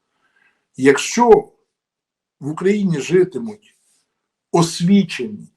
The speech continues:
самодостатні люди, яких держава не хоче розчавити, от зараз є дуже цікаве спостереження, яке мож-, можливо навіть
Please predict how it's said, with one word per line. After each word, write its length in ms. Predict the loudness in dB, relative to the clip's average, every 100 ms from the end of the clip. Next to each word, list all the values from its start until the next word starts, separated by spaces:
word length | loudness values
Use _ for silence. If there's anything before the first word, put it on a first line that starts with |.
| _ -16
самодостатні 1040 | -2 0 2 0 -6 0 0 0 -6 -6
люди, 420 | -4 -6 -2 2
яких 420 | 2 0 -6 -8
держава 540 | -2 0 0 0 0 -2
не 100 | -4
хоче 360 | -4 -2 0
розчавити, 800 | -2 -6 -4 0 2 0 -4 -12 -8
от 160 | -8 -8
зараз 580 | 2 2 4 0 -6 -12
є 380 | -2 0 0 -4 -20 _ _
дуже 400 | -8 -4 -2 -2 -2 -8
цікаве 440 | -12 -4 0 0 -2
спостереження, 800 | -8 -10 -6 -4 -4 -4 -6
яке 400 | -6 -8 -2 -2 -2 _ -20 -20 _ _
мож-, 520 | -8 -2 2 2 0 -12 -4
можливо 680 | -2 -2 -6 -12 -6 -2 -2
навіть 460 | 0 -4 -4 -12